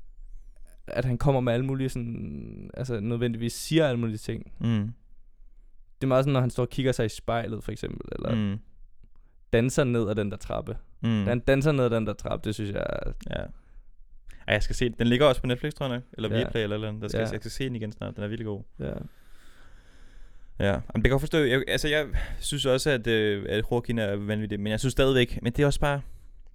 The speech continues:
Speaker 2: jeg tror, jeg synes, det er en bedre film, den her. Jeg synes, synes, det er vir-, jeg synes faktisk, det er en bedre film, den her. Altså, den er mere, den er mere mig, den her film.
Speaker 1: Ja.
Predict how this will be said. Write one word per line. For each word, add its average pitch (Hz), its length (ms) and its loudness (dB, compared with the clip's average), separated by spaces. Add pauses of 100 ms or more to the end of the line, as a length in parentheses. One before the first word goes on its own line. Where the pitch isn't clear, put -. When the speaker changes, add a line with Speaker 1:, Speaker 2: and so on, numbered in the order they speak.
(800)
Speaker 2:
jeg - 100 -8
tror, 143 100 6
jeg 135 80 6
synes, 143 140 -2
det 139 80 6
er - 20 8
en 120 60 2
bedre 127 160 6
film, 127 280 4
den 101 100 -2
her. 95 140 -2
Jeg - 100 -6
synes, 131 120 -4
synes, - 300 -4
det - 120 -2 (100)
er 127 60 4
vir-, 113 60 -2
jeg 117 80 4
synes 135 140 0
faktisk, 120 160 2
det 110 60 -2
er 107 40 -2
en 101 40 -6
bedre 107 180 0
film, - 200 -4
den 95 120 -8
her. 92 100 -8 (880)
Altså, 110 180 -4
den 117 160 2
er 113 40 2
mere, 120 180 6
den 117 260 0
er 123 40 2
mere 123 180 4
mig, 101 280 2 (140)
den 101 100 -4
her 92 80 -2
film. 98 200 -2
Speaker 1:
Ja. 65 140 -4